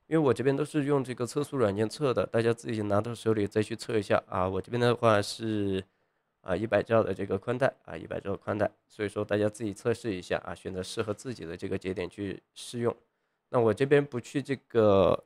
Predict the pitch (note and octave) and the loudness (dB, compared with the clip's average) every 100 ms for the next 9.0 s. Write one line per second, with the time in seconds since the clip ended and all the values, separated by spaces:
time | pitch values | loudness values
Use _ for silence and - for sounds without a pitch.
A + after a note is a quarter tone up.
0 | _ C3 C3 C3+ C#3 A#2+ G#2 G#2+ A2+ A#2+ | _ 2 4 6 6 8 8 6 4 2
1 | A#2 A2 - B2 A#2 A2+ - - G#2+ G#2+ | 4 2 2 0 2 2 0 -2 -2 0
2 | C3 - D3 A2 - G#2 E3 E3 G2+ G#2 | 0 0 0 -2 -2 -6 -4 0 2 4
3 | B2+ F3 D#3+ A2+ - G1+ G1+ - A2+ - | 4 4 4 4 2 2 -4 -4 -4 -2
4 | F3+ F#3+ F#3 G#3+ G3 C3+ A2+ G2+ E2+ F#2+ | 0 0 0 2 4 6 4 0 -6 -4
5 | G2 D3+ F3+ F#3+ F#3 B2 A2 - F3 - | -4 -4 -4 -2 0 4 4 2 -6 -4
6 | F3+ F3+ D#3+ - D#3+ D#3 D3 D3+ D#3 - | 0 2 2 0 0 2 2 0 -2 -8
7 | A2+ G#2 A#2+ - B2 B2+ G#2+ G#2 G#2 - | -8 -8 -8 -10 -10 -4 -4 -2 -2 -2
8 | F3 - F3 E3 E3+ A#2 G#2 A#2+ C3 B2+ | -6 -6 -8 -2 0 0 0 -2 -4 -8